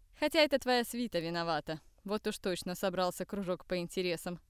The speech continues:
Им нравится играть в светскую жизнь, они и тебя в свою песочницу заманили,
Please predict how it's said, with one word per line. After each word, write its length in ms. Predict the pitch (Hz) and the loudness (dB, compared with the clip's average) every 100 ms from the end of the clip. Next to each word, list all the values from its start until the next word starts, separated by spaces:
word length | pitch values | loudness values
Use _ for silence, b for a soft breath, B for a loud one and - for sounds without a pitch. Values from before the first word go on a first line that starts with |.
| _ - | _ -2
Им 140 | 269 | 2
нравится 500 | 262 233 202 190 190 | 6 6 4 0 -2
играть 300 | 180 190 185 | 2 2 0
в 40 | - | -2
светскую 580 | 202 190 - - 185 | -2 -2 -2 -6 -4
жизнь, 300 | 175 247 254 | -2 0 0
они 220 | 190 196 220 | -2 0 -2
и 40 | |
тебя 320 | 285 214 175 | 0 2 0
в 40 | 165 | 0
свою 280 | 180 175 | -6 -6
песочницу 720 | 170 180 - 170 - 175 - | -6 -6 -4 -6 -6 -8 -8
заманили, 600 | 175 185 180 175 156 151 | -4 -2 -2 -2 -6 -8